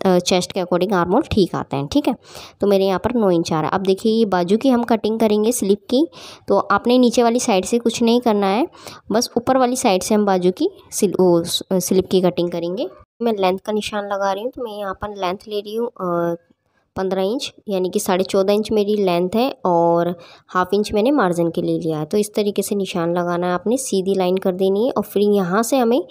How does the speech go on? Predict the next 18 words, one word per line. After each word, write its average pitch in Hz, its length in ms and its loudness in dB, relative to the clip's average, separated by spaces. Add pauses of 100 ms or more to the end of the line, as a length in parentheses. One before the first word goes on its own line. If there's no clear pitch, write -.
(440)
तीन 247 160 0
इंच 208 180 0
पर 196 120 -2
निशान 170 400 -2
लगाना 151 320 -6
है, 165 100 -8
ठीक 277 200 -6
है। 269 60 -2 (460)
तो 190 60 -6
इस 196 160 -6
तरीके 208 280 -2
से 220 100 -4
तीन 214 220 0
इंच 202 160 0
का 208 120 -4
निशान 202 360 0
लगा 196 260 0
लें 247 220 2